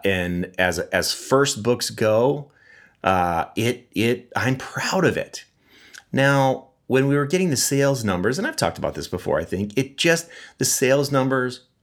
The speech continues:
weren't what I th-, hoped they would be, weren't what I thought they would be. And my agent, his name is Chris Farabee, amazing dude. He's been such a great coach for me these last four or five years. And, uh, I, it's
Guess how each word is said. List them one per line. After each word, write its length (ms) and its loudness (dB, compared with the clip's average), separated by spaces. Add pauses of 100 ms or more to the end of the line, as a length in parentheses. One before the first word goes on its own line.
weren't 680 -2 (380)
what 180 0
I 140 0
th-, 220 -12
hoped 460 -2
they 120 -4
would 180 -10
be, 260 -10
weren't 280 -4
what 120 2
I 100 2
thought 480 -4
they 100 -6
would 180 -10
be. 220 -12 (720)
And 460 0
my 260 4
agent, 600 -2
his 180 -4
name 160 0
is 100 -2
Chris 640 -4 (200)
Farabee, 800 0 (120)
amazing 600 0
dude. 360 -6 (1000)
He's 140 -4
been 160 -2
such 300 0
a 40 -2
great 260 0
coach 260 -2
for 100 -6
me 120 -4
these 180 -6
last 220 -4
four 120 -2
or 40 -6
five 240 -4
years. 300 -4 (640)
And, 360 0
uh, 360 -2
I, 80 0
it's 100 -4